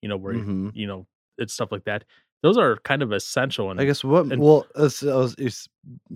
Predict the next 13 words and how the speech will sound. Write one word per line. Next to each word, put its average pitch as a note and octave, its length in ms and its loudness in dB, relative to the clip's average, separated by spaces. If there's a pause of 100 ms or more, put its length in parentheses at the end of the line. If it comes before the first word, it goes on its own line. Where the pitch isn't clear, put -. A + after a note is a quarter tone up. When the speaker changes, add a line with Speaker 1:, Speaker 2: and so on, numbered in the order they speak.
(140)
Speaker 2:
being C3 400 0
essential A2 460 -4
and F#2 80 -4
important, G#2 580 0 (460)
I G2 120 -8
guess G2+ 200 -6
I F#2+ 100 -4
would F#2 160 -4
say F#2+ 140 -6
is F2 180 -6
different F#2 420 -6
than E2+ 180 -8
deserving. D2+ 560 -12